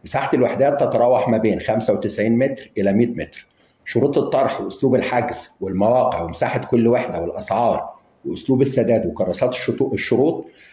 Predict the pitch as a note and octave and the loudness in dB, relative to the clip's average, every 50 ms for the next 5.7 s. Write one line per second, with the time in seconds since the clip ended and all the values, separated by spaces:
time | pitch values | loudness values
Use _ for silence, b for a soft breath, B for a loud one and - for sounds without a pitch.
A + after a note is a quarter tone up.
0 | B B B - C3 A2+ - - A2 - D#3 D#3+ E3 D3+ D3 C#3+ D3 C#3 - A#2 | B B B -4 -2 0 0 0 0 0 0 2 2 2 2 2 0 0 0 0
1 | G#2+ F#2 F#2 F#2 G2 B2 C3+ C3+ C3 - A2+ - A2+ G2+ B2 B2+ C3+ C#3 - - | -2 0 0 0 2 2 2 2 0 0 0 0 0 0 2 2 0 0 0 0
2 | C3 B2+ - - - - - F#2 B2 A#2+ - B2 B2 A#2 A2+ G2+ A2+ A2 - - | 0 -2 -2 -4 -8 -10 -6 -2 -2 0 2 2 2 2 2 2 0 0 0 0
3 | C#3 C#3+ D3 C#3+ - - G2+ G#2 A2+ A2 A#2+ C3+ B2 A2 G#2 - G#2 F2+ G2+ G2+ | 0 0 0 0 0 0 2 2 2 2 2 2 2 2 0 -2 -4 -4 -4 -4
4 | G2 - - C3+ A#2 A#2+ - - - G#2+ A2 A2+ B2 - - - F2 F2 E2+ F#2 | -4 -2 0 0 2 0 0 0 -2 -2 0 0 0 -2 -2 -4 -4 -4 -4 -4
5 | F#2 - - - C#3+ C#3+ C#3+ - D#3 - - - - | -4 -4 -2 0 0 0 2 0 0 -2 -2 -6 -12